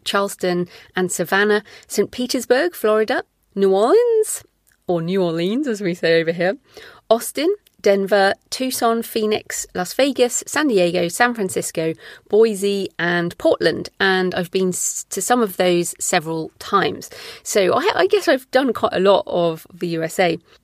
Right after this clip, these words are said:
So I feel very at home in the U S A, and I think a lot of the country and its people. Many of my friends are American. Many of my readers and my audience and community are American. Many of you listening <laughs> are American.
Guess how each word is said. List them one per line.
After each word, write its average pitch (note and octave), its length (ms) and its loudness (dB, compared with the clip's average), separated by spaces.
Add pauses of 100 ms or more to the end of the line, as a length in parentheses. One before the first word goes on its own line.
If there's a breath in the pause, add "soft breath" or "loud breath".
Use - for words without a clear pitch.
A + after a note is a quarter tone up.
(160)
So - 160 0
I C#4+ 80 4
feel F4+ 240 0
very C4+ 240 0
at A3 60 -2
home C4 260 2
in G3+ 140 0
the F#3+ 80 2
U F3 160 0
S E3+ 180 -6
A, F3+ 260 -4
and F#3+ 120 -4
I G#3 80 2
think B3+ 260 -4
a C4 60 0
lot G#3+ 260 2
of F3+ 140 -8
the F3+ 80 -2
country F3 420 -6
and D#3+ 160 -6
its - 100 -12
people. - 460 -10 (460 loud breath)
Many G3+ 240 4
of F#3+ 100 -4
my G#3+ 100 2
friends G#3 500 0
are F3 220 0
American. F#3+ 600 2 (240 loud breath)
Many F#3 240 2
of F3+ 120 -2
my E3 120 -2
readers C4 500 0
and - 140 0
my E3 140 0
audience A3 520 0
and F3+ 160 -4
community G#3+ 580 0
are G3+ 140 -2
American. E3 540 -2 (200)
Many F3 280 -2
of E3 80 -8
you F#3+ 100 -4
listening A3 460 0 (140)
<laughs> - 200 -8
are C#4+ 100 4
American. D4 540 2